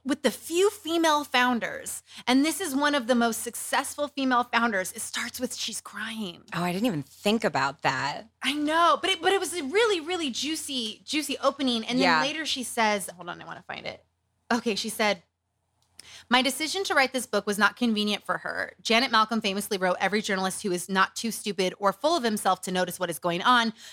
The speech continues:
Speaker 1: knows that what he does is morally indefensible. He is kind of a confidence man, preying on people's vanity, ignorance, or loneliness, gaining their trust and betraying them without remorse.'"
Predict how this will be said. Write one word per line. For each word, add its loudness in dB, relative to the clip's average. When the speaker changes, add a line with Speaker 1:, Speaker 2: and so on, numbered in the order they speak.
Speaker 1:
knows 4
that 2
what 2
he 0
does 2
is 0
morally 2
indefensible. -4
He 4
is 2
kind 2
of 0
a -2
confidence 2
man, -2
preying 0
on 0
people's -6
vanity, -2
ignorance, -2
or 0
loneliness, 0
gaining 2
their 2
trust 0
and -2
betraying 0
them -2
without -2
remorse.'" -6